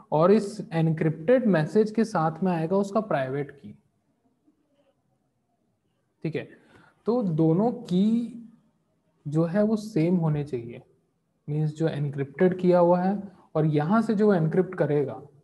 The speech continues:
जो original message आया है वहाँ से, उसके साथ में एक उसका digest आएगा, वो digest और original message को वो जो encrypt करेगा, दोनों के hash function same होने चाहिए,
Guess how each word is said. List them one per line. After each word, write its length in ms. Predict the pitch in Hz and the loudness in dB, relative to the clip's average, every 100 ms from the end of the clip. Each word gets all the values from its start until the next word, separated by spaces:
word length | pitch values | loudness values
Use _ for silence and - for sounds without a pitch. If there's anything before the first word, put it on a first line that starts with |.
| _ _ _ _ _ _ _ - | _ _ _ _ _ _ _ -10
जो 140 | 147 143 | -2 0
original 320 | 135 151 175 | 0 0 0
message 380 | 160 147 190 185 | 0 0 0 2
आया 260 | 143 147 156 | 0 0 -2
है 60 | |
वहाँ 220 | 147 139 135 | -2 -6 -4
से, 240 | 180 233 | -2 -2
उसके 220 | 208 - | -4 -4
साथ 300 | 165 139 143 | -2 -2 0
में 120 | 180 185 | 0 -2
एक 240 | 185 - - - | -2 -12 -20 -12
उसका 200 | 156 170 | -4 0
digest 440 | 160 156 180 185 | 2 4 2 0
आएगा, 320 | 175 151 151 147 - _ _ - | 0 0 -4 -8 -20 _ _ -4
वो 60 | 156 | -2
digest 680 | 160 143 143 208 226 - | 0 0 2 2 2 0
और 180 | 208 190 | 0 0
original 500 | 190 170 160 190 214 | 2 0 2 2 0
message 420 | 202 170 185 202 | 0 0 0 -2
को 140 | 202 233 | -2 -2
वो 120 | 220 | 0
जो 180 | 220 233 | 0 -2
encrypt 500 | 165 160 156 208 214 | -2 -4 -2 -4 -2
करेगा, 360 | 180 156 135 | -2 -2 -4
दोनों 520 | 131 135 160 175 220 254 | -8 -4 -2 0 -2 -4
के 200 | - 220 | -6 -6
hash 340 | 151 151 170 | -6 -8 -8
function 460 | - 156 151 175 185 | -6 -6 -4 -4 -4
same 280 | 175 151 156 | -2 0 0
होने 200 | 147 127 | -2 -6
चाहिए, 320 | 123 113 | -10 -12